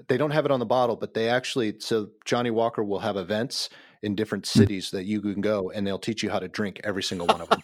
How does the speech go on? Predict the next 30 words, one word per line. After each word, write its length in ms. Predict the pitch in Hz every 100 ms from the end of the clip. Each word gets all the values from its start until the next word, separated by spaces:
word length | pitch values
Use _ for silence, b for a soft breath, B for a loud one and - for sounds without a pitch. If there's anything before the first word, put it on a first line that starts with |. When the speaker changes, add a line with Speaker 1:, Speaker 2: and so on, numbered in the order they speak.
| -
Speaker 2:
<laughs> 1500 | - - - - - - - - - - - - 220 226 190
See, 340 | - 233 202 B B
I 80 | 226
would 220 | 339 208
like 320 | 147 143 143 -
that 220 | 127 113
job 280 | - 113 113
because 260 | 131 143
I'd 200 | 151 185
make 360 | 151 127 123 -
crap 400 | - 104 85 -
up. 300 | 90 50 - - b b _ -
I 100 | 131
would. 240 | 127 101
I 100 | 110
would 180 | 151 147
say, 260 | 147 139 127
Speaker 1:
Oh, 120 | 143
Speaker 2:
"This 80 | 107
Speaker 1:
absolutely. 340 | 107 143 240 254
Speaker 2:
one 200 | 156 123
is 120 | 139
Speaker 1:
Yeah. 60 | 123
Speaker 2:
supposed 380 | 113 - 135 -
to 40 |
be, 180 | 131 131 B
the 160 | 110 135
Johnnie 240 | 120 175
Walker 280 | 180 170 147
Pink 480 | - - 175 214 -